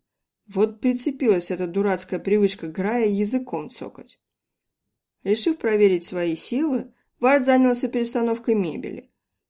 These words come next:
Ему удалось поднять пустую тумбочку над головой и даже увернуться от вывалившегося ящика.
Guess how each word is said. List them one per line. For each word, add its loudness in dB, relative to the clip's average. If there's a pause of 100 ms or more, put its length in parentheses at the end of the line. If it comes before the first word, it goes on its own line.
Ему 4
удалось 2
поднять -4
пустую -2
тумбочку -8
над -2
головой -2 (180)
и -2
даже 4
увернуться 4
от -4
вывалившегося 2
ящика. -6